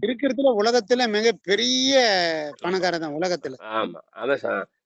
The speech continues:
Speaker 2: இப்ப அவன் தான் சொல்றான், என்ன சொல்றான்னா, நாம வந்து புதுசா எனர்ஜி நம்ம கண்டுபிடிக்கணும். இந்த எனர்ஜில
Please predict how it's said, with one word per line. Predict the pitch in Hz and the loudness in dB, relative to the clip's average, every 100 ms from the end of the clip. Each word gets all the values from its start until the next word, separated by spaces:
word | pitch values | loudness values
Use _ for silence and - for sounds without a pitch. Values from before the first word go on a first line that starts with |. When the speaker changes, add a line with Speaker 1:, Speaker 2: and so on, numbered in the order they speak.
| _ | _
Speaker 2:
இப்ப | 135 139 143 | -12 4 6
அவன் | 139 156 | 8 6
தான் | 175 190 | 4 6
சொல்றான், | 156 143 139 160 196 | 4 4 6 4 4
என்ன | 139 165 | -2 -2
சொல்றான்னா, | 139 147 180 | 0 0 0
நாம | 143 | -2
வந்து | 135 170 | -4 -8
புதுசா | _ 160 202 180 | _ -8 4 6
எனர்ஜி | 160 175 175 | 8 6 4
நம்ம | 143 131 | 2 0
கண்டுபிடிக்கணும். | 131 135 110 101 92 85 - _ _ - | -2 -2 -6 -8 -8 -10 -12 _ _ -18
இந்த | 139 170 170 | 2 6 8
எனர்ஜில | 180 196 | 8 6